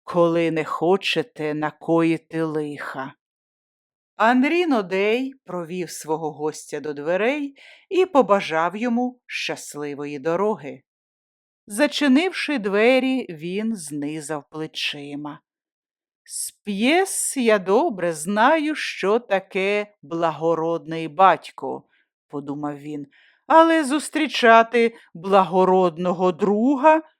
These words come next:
мені й досі не траплялося". Розмова мала наслідки, протилежні тим, яких сподівався пан Тантуе. Вона тільки прискорила те,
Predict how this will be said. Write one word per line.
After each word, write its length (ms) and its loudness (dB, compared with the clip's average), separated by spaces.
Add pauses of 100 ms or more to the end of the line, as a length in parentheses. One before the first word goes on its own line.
(180)
мені 460 0
й 40 2
досі 560 -4
не 160 -2
траплялося". 1000 -6 (1040)
Розмова 920 0
мала 560 -2
наслідки, 960 -10 (600)
протилежні 1120 2
тим, 540 -6 (140)
яких 640 -8
сподівався 920 -6
пан 500 -2
Тантуе. 800 -8 (600)
Вона 500 2
тільки 440 -4
прискорила 1120 -4 (140)
те, 340 -2